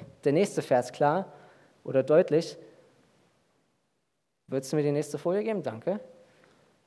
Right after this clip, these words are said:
Ähm, das ist, das steht drei Verse später. „Wenn wir in diesem Geist leben, so lasst uns auch darin wandeln.“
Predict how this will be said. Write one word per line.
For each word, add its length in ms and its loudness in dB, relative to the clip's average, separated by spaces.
Ähm, 720 -2
das 220 -4
ist, 180 -14
das 100 -10
steht 280 -2
drei 200 4
Verse 260 2
später. 540 2
„Wenn 480 4
wir 440 6
in 180 6
diesem 300 2
Geist 420 2
leben, 560 4
so 180 0
lasst 400 2
uns 120 2
auch 180 4
darin 260 4
wandeln.“ 400 0